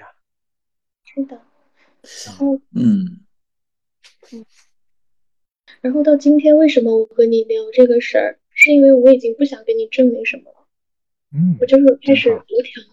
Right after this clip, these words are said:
Speaker 2: 对，无条件相信自己，
Speaker 1: 嗯。
Speaker 2: 我超棒的。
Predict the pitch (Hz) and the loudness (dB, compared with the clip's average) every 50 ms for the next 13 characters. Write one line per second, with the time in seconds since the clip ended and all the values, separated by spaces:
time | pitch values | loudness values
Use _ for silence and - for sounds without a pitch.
0 | _ _ _ - 220 214 - _ _ _ - 262 262 - 240 247 269 269 247 233 | _ _ _ -18 -18 -18 -20 _ _ _ 0 0 0 0 0 4 4 4 4 4
1 | 247 233 233 240 - 240 226 226 233 226 220 - 190 185 - _ _ _ _ _ | 0 -4 -6 -4 -4 -6 -6 -4 -6 -8 -8 -12 -18 -20 -20 _ _ _ _ _
2 | _ _ _ _ _ _ _ _ _ _ - 233 226 226 226 - - - 226 226 | _ _ _ _ _ _ _ _ _ _ 0 2 2 2 0 -4 -8 -8 -10 -12
3 | 226 - 254 254 247 233 226 226 - - | -4 -2 0 0 0 -2 -6 -12 -16 -12